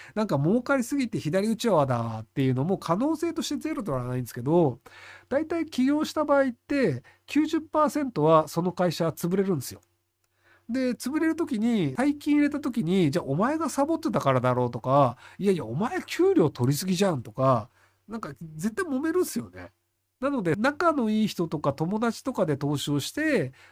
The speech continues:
で、大した金じゃなくて百万円ぐらいで、なんか揉めて友達と一生懸-、なんか揉める、なんか、その、険悪な状況になるとかっていうのだったら、別にそんな、なんかその、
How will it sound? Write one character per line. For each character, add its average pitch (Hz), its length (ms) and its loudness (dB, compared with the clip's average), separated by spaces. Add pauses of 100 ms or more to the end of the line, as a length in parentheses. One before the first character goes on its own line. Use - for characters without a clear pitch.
で、 247 100 -2
大 302 240 -2
し - 20 -8
た 277 100 -2
金 160 200 0
じ 151 100 2
ゃ - 20 0
な 165 80 2
く - 80 -12
て 147 80 -2
百 139 280 -4
万 269 180 0
円 269 80 -6
ぐ 185 80 -6
ら 196 120 0
い 139 40 -2
で、 156 160 -2
な 151 120 -2
ん 139 40 -6
か 135 80 -2
揉 131 160 0
め 180 120 2
て 190 200 2
友 185 240 0
達 185 260 0
と 175 380 2
一 165 100 0
生 175 200 -4
懸-、 175 160 -4 (180)
な 170 80 -4
ん 160 60 -6
か 139 80 -4
揉 131 160 -6
め 147 120 0
る、 151 220 -6
な 147 80 -4
ん 135 40 -10
か、 123 180 -14 (280)
そ 151 120 -6
の、 135 420 -4
険 175 240 4
悪 170 140 2
な 160 100 6
状 156 160 6
況 160 160 4
に 156 80 4
な 160 80 6
る 143 60 2
と 135 80 0
か 131 80 0
っ - 40 0
て - 140 -2
い 135 40 4
う - 20 4
の 127 100 4
だ 127 60 0
っ 120 100 -4
た 170 100 0
ら、 247 360 6 (320)
別 170 180 2
に 233 80 0
そ - 560 -6
ん 226 160 0
な、 233 160 4
な 175 80 -4
ん 156 60 -8
か 127 160 -8
そ 143 120 -4
の、 127 220 -4